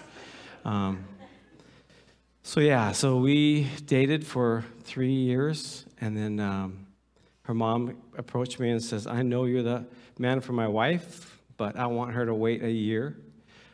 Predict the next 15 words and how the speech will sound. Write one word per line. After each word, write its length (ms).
uh, 120
when 200
she 160
gets 240
out 100
of 80
school." 560
So 260
she 180
graduated 680
late 260
June 580
in 260
nineteen 300
eighty-five, 640